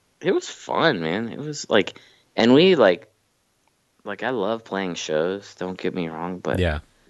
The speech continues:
Speaker 1: I got to swim in so many bodies of water. Like,
Speaker 2: <laughs>
Speaker 1: <laughs> we, like, we made, we had a good time on this tour.
Speaker 2: Yeah.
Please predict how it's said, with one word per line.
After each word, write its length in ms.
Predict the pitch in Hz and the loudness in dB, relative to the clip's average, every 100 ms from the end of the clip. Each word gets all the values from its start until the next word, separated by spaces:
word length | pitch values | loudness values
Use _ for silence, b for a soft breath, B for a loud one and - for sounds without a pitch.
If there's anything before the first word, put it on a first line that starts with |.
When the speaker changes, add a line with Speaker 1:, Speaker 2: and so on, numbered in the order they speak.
| _ - | _ -2
Speaker 1:
I 60 | |
got 180 | 123 147 | 0 0
to 100 | 147 | 0
swim 400 | - - 101 110 | -2 -2 0 2
in 140 | 104 90 | 2 2
so 240 | - 87 | 0 0
many 240 | 95 98 92 | 2 0 0
bodies 480 | - 80 92 92 | 0 0 0 0
of 120 | 92 80 | 0 0
water. 480 | 78 80 113 110 - | 2 2 -2 -4 -2
Like, 380 | 87 85 - 92 131 - - | 2 2 2 -4 -6 -8 -2
Speaker 2:
<laughs> 0 | |
Speaker 1:
<laughs> 480 | 151 127 - - 123 | 0 0 -2 -2 6
we, 140 | 123 131 | 8 8
like, 360 | 151 117 - - | 6 2 -8 -2
we 200 | 104 123 | 2 4
made, 280 | 147 117 - - - _ b b - | 4 0 -2 -16 -20 _ b b 2
we 100 | 165 | 4
had 120 | 151 | 4
a 40 | |
good 260 | 120 98 - | 2 0 0
time 360 | 85 87 98 | 0 2 0
on 220 | 73 73 76 | -2 -8 -12
this 240 | 80 - | -10 -4
tour. 380 | - 71 73 82 | 0 2 2 -2
Speaker 2:
Yeah. 300 | 87 82 | -2 -2